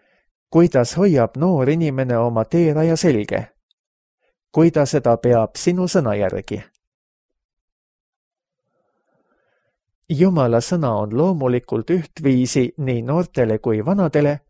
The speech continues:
aga just nooruses pannakse paika elu põhiväärtused ja sihid. Kui seal Jumala sõna kõrvale jääb, siis tähendab see edaspidi paljusid hädasid.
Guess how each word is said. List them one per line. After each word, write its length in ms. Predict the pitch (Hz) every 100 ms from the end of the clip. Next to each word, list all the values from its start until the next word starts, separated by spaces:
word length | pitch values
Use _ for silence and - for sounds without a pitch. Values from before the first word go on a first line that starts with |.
| _ _ -
aga 300 | 143 143 120
just 400 | 120 131 - 139
nooruses 640 | 165 190 135 135 135 -
pannakse 520 | - 151 123 - 127
paika 560 | - 156 143 - 127 123
elu 280 | 160 147 107
põhiväärtused 1040 | - 190 175 135 143 139 - 147 156 147 -
ja 160 | 156 151
sihid. 440 | 160 113 - - _ _ _ _ _ _ - - _ -
Kui 200 | 135 123
seal 380 | - 185 127 120
Jumala 380 | 165 143 110 117
sõna 280 | 151 123 104
kõrvale 480 | - 202 180 147 139
jääb, 320 | 139 139 - -
siis 300 | - 160 151
tähendab 480 | - 156 139 127 123 -
see 280 | 127 117
edaspidi 560 | 156 160 - - 127 120
paljusid 560 | - 180 160 143 151 156
hädasid. 520 | 147 107 - -